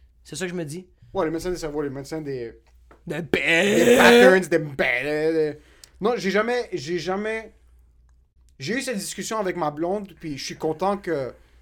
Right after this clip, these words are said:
Speaker 2: je suis vraiment content qu'elle est ouverte d'esprit comme ça. Euh, elle a ses problèmes,
Speaker 1: Ouais.
Speaker 2: j'ai mes problèmes, des trucs de tous les jours. Puis
Speaker 1: Ouais.
Speaker 2: c'est même elle qui m'avait approché avec l'idée de,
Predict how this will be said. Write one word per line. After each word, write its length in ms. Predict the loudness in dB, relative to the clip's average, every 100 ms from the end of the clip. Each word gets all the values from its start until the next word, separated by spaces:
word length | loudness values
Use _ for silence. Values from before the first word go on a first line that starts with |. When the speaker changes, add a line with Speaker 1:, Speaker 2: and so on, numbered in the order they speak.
| -18
Speaker 2:
je 80 | -12
suis 100 | -10
vraiment 460 | -10 -2 2 2 2
content 280 | -2 -4 -4
qu'elle 140 | -4
est 40 |
ouverte 260 | -4 -4 -6
d'esprit 300 | -8 -10 -12
comme 140 | -10
ça. 280 | -10 -10 -10 _ _ _ _ -14
Euh, 240 | -10 -8 -10 -4
elle 140 | -2 0
a 80 |
ses 140 | -2 -6
problèmes, 560 | -4 -4 -2 -4 -6 -4
Speaker 1:
Ouais. 120 | 0
Speaker 2:
j'ai 60 | 2
mes 100 | 0
problèmes, 440 | -2 -4 -2 -2 -4
des 80 | -10
trucs 160 | -10
de 60 | -10
tous 140 | -10
les 100 | -12
jours. 240 | -8 -8 -8
Puis 80 | -4
Speaker 1:
Ouais. 80 |
Speaker 2:
c'est 40 | -4
même 140 | -4 -4
elle 160 | -6
qui 60 | -4
m'avait 160 | -6 -6
approché 300 | -8 -10 -10
avec 220 | -10 -10
l'idée 260 | -12 -8 -8
de, 360 | -4 -6 -6